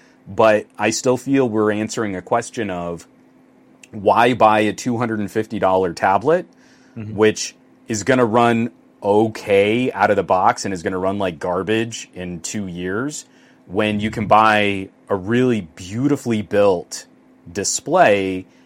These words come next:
Speaker 1: and then every time you upgrade your wonderful little Samsung phone, so long as Samsung keeps,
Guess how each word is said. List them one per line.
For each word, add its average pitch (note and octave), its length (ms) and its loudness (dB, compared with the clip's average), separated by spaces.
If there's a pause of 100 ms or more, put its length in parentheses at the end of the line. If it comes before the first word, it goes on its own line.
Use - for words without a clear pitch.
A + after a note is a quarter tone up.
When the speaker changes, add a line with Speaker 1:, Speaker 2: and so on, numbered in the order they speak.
(160)
Speaker 1:
and A#2 160 -2
then A#2+ 240 2
every C#3 240 0
time E3 240 0
you C#3+ 220 0
upgrade A2 800 0
your A2 240 -2
wonderful G#2 520 0
little F#2 240 0
Samsung F2 580 -6
phone, F2 400 -8
so - 160 -6
long F#2 260 -4
as F2+ 140 -8
Samsung F2+ 480 -8
keeps, - 500 -8